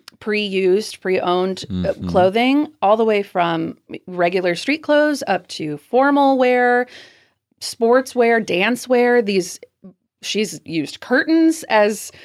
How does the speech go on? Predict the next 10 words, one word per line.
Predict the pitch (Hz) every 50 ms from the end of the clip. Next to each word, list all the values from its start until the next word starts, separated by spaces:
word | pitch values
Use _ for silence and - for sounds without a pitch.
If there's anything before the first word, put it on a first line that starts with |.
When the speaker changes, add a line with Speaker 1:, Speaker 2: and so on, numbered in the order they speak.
| - _ _ -
Speaker 1:
these | - 170 - 85 90 85 85 82
Speaker 2:
Mm. | 80
Speaker 1:
flowing | - 208 202 220 240 254 262 262 254 254 262 277
pieces | - 208 220 269 269 - 247 247 240 - -
to | 262 220
make | 214 202 208 202 -
these | - 214 208 202 196 -
art | - 185 175 185 202 - - _ _
photos | _ - 185 190 190 190 190 185 185 175
work | 175 170 180 202 - _